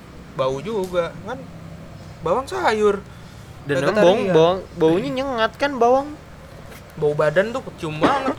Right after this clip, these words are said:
Speaker 1: kalau lo sering makan bawang.
Speaker 2: Jengkol, pete, bu. Kencing lo yang bau.
Speaker 1: Iya, makanya kalau udah kayak gitu ya bener. Ter-, nggak cuman iman, nggak cuman tato, tapi semua gitu. Anak-anak fotografi juga biasanya suka kayak gitu.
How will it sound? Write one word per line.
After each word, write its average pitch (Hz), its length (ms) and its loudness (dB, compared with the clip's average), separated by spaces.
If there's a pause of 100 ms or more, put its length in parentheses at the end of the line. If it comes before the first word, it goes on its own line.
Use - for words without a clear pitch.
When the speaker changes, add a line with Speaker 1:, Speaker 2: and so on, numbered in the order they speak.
Speaker 1:
kalau 190 160 0
lo 185 80 -2
sering 190 320 -8
makan 190 240 -6
bawang. 233 240 -6 (720)
Speaker 2:
Jengkol, 160 480 -4
pete, 220 640 -10
bu. 311 400 -6 (880)
Kencing 190 400 -8
lo 254 240 -2
yang 233 80 -12
bau. 262 240 -2 (240)
Speaker 1:
Iya, 196 160 -8
makanya 196 240 -8
kalau 160 160 -2
udah 147 80 -8
kayak 139 240 -10
gitu 208 240 -8
ya - 20 -12
bener. 220 380 -8 (320)
Ter-, - 80 -14 (480)
nggak 147 240 -4
cuman 151 240 -4
iman, 151 400 -6
nggak 160 160 -6
cuman 143 240 -8
tato, 139 400 -8
tapi 196 240 -10
semua 160 560 -8
gitu. 208 240 -12 (1400)
Anak-anak 147 480 -2
fotografi 151 640 -2
juga 165 400 -2
biasanya 151 400 -6
suka 147 240 -8
kayak 135 320 -10
gitu. 143 400 -4